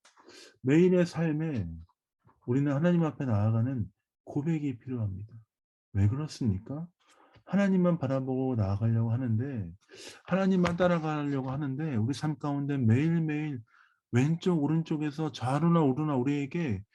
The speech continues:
유혹이 많이 찾아오기 때문입니다. 어떻게 해야 됩니까?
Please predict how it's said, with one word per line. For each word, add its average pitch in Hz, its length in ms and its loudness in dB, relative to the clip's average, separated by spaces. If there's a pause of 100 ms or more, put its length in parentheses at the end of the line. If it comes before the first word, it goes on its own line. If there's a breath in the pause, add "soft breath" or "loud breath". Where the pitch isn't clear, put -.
(300 soft breath)
유혹이 175 460 4
많이 139 240 2
찾아오기 120 540 -4
때문입니다. 127 580 -6 (1600 soft breath)
어떻게 202 360 2
해야 208 100 8
됩니까? 113 640 0